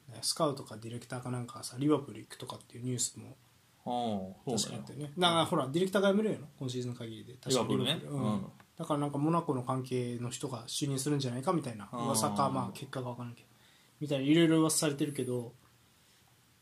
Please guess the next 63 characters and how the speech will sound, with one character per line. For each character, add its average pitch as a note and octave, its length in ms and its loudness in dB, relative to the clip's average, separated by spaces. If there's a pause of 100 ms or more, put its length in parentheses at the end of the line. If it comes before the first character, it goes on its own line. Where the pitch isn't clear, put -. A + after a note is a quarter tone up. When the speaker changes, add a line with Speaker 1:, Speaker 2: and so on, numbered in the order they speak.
(520)
Speaker 1:
う C3 40 -4
ん。 A#2+ 300 -4 (600)
ど-、 E3+ 480 2
ど A3 300 4
う C#4 40 4
す C#4+ 140 2
る C#4 120 2
か C3 320 2
が F#3+ 140 0
気 F3+ 160 -2
に C3+ 60 4
な A#2 80 -2
る A2+ 140 -10
ね、 G3 260 -6
俺 B2+ 160 -10
は。 - 180 -14 (1800)
Speaker 2:
そ G#2+ 360 -6
う G2+ 100 -6
だ G#2 60 -6
ね。 A2+ 240 -4
Speaker 1:
う C3 40 -2
ん。 A2 400 -4 (1900)
こ F3+ 160 -12
の G#3+ 200 -4
ま G#3 120 -4
ま - 20 -8 (200)
例 G#3+ 80 -2
え G3+ 40 -2
ば D#3+ 100 0
イ C#3+ 100 -2
タ F#3 100 -2
リ G3+ 140 -2
ア G#3 60 2
路 A3 100 -2
線 G#3+ 220 -2
で C#3+ 80 -4
行 C#3 80 -12
く - 20 -12
ん F3+ 40 -6
や E3 60 -4
っ - 20 -14
た G#3 120 -2
ら E3 60 0
デ C3 160 -2
ゼ C#3 140 2
ル C3 120 -4
ビ C3 100 -4
と F#3 100 -6
か F#3 140 -2
あ B2+ 60 -2
る A2 80 -10
よ A2 80 -16
ね。 D#3+ 180 -8
ス - 160 -14
テ - 80 -10
ッ - 60 -14
プ - 100 -18
ア A2 40 -14
ッ - 20 -20
プ - 120 -16
さ - 140 -8
せ - 140 -10
て。 - 80 -20